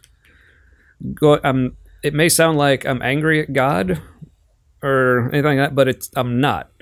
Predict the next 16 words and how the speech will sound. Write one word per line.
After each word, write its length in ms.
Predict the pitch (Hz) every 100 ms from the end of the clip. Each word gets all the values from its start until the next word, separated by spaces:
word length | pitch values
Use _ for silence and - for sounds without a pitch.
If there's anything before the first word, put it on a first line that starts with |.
| _ -
If 100 | -
I'm 100 | 123
angry 220 | 160 175
at 80 | 135
anything, 540 | 151 147 127 113 104 107
I'm 140 | 117
angry 300 | 123 120 120
at 100 | 117
certain 540 | - 135 120 117 104 98 - _ _ -
portrayals 640 | - - - 127 139 143
of 100 | 139
God 280 | 139 139 135
and 120 | 117
how 140 | 107 127
God 220 | 120 117
works. 520 | 107 117 135 - -